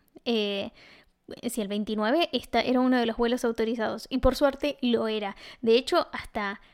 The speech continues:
pasado varios días de mayo no estaba completamente autorizado. Así que fue todo una circunstancia adrenalítica. Y sí.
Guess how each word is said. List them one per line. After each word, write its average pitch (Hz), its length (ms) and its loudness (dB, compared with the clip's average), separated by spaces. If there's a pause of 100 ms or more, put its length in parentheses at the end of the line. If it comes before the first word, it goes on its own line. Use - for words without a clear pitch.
(160)
pasado 240 760 0
varios 226 520 0
días 269 240 0
de 254 100 0
mayo 240 460 0
no 226 460 0
estaba 226 640 0
completamente 226 880 0
autorizado. 214 800 -4 (340)
Así 247 320 -6
que 214 300 -4 (220)
fue 220 500 -6
todo 269 500 2
una 233 760 -4 (640)
circunstancia 262 760 4
adrenalítica. 214 1120 -4 (1600)
Y 247 440 2
sí. 202 200 -6